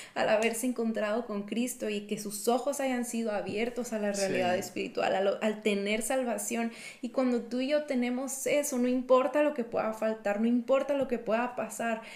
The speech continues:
Speaker 1: seguiremos adorando porque somos ricos en Él,
Speaker 2: Así
Speaker 1: porque
Speaker 2: es.
Speaker 1: Él es nuestra plenitud. Y pasamos de ser personas a un lado del camino que piden a ser personas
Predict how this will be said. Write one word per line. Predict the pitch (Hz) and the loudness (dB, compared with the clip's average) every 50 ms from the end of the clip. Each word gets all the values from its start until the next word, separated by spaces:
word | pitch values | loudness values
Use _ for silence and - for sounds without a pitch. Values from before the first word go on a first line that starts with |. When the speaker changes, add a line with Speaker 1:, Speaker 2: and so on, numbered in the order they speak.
| - - | -18 -18
Speaker 1:
seguiremos | - - 220 196 208 208 202 196 202 208 214 - | -8 -6 -4 -4 -2 -4 -4 -4 -4 -6 -6 -6
adorando | 240 226 214 196 170 175 202 214 226 233 220 | -4 -2 -2 -2 -2 -2 -2 -2 -2 -2 -2
porque | 208 190 - | -6 -10 -10
somos | 190 - 196 190 190 185 | -8 -6 -4 -4 -4 -4
ricos | - - 202 190 196 - 170 165 - | -4 -4 -6 -6 -6 -10 -10 -10 -10
en | 180 165 | -10 -12
Él, | - - - - - - - | -12 -14 -16 -4 -4 -4 -2
Speaker 2:
Así | 127 - - - - | -2 -4 -4 -2 0
Speaker 1:
porque | 190 190 - - 208 202 | -2 -2 0 0 2 2
Speaker 2:
es. | 208 | 2
Speaker 1:
Él | 202 - | 0 2
es | - 208 208 208 220 | 2 2 2 2 0
nuestra | 208 202 202 202 - 190 196 196 | -2 -2 -2 -4 -4 -6 -6 -6
plenitud. | - 196 190 190 185 190 - - - - - - - - - - | -6 -6 -6 -6 -8 -8 -10 -10 -12 -12 -14 -18 -18 -18 -12 -8
Y | - 196 | -8 -8
pasamos | - - 190 190 190 - 185 180 196 220 220 214 | 0 0 0 0 2 0 -2 0 2 2 0 0
de | 208 202 | 0 -2
ser | - 196 196 - | -2 -4 -2 -2
personas | 190 185 196 - - 190 185 185 175 175 175 - - - - - | -4 -4 -4 -4 -4 -4 -4 -4 -6 -8 -10 -12 -18 -20 -10 -4
a | 185 190 | -2 0
un | 196 196 190 | 0 2 2
lado | 202 196 208 214 220 | 2 4 4 4 4
del | 233 233 226 | 4 2 0
camino | 226 247 233 240 240 233 240 233 | -2 -2 0 2 2 2 2 0
que | 233 247 | -2 -4
piden | 233 - 240 226 226 220 226 226 226 | -6 -4 -4 -4 -2 -2 -2 -4 -6
a | - 190 | -6 -6
ser | - 190 202 | -6 -6 -4
personas | - 185 180 - 196 190 180 170 175 - - | -6 -6 -4 -4 -4 -4 -4 -4 -6 -8 -10